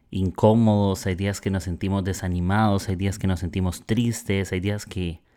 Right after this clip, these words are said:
que las cosas no están saliendo bien. Y está bien. Hay días que se ven difíciles, son rudos.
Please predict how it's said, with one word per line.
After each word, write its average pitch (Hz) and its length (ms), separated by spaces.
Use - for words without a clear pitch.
que 110 140
las 110 160
cosas 165 260
no 170 80
están 165 240
saliendo 160 440
bien. 156 440
Y 104 300
está 120 220
bien. 123 360
Hay 98 100
días 110 220
que 95 180
se - 160
ven 90 220
difíciles, 98 580
son 90 220
rudos. 98 560